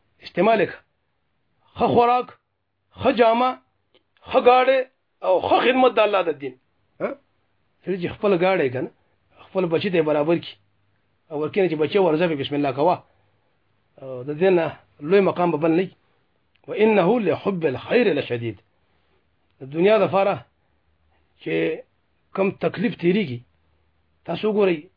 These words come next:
هر سړی په دې باندې پوه دی. که ځان ته دیندار وي او که نه، او د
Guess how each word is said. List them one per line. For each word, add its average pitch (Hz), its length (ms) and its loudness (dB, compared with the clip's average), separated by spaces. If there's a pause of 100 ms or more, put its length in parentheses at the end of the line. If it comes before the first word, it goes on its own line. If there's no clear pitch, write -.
(340)
هر 226 140 -2
سړی 214 380 -2
په 185 120 -2
دې 180 120 0
باندې 143 160 -4
پوه 131 180 -6
دی. 117 120 -18 (760)
که - 100 -18
ځان 190 160 0
ته 190 80 -4 (100)
دیندار 180 300 2
وي 233 200 4
او 190 100 -2
که 165 100 -8
نه، 170 160 -4 (600)
او 135 320 -4
د 139 60 -8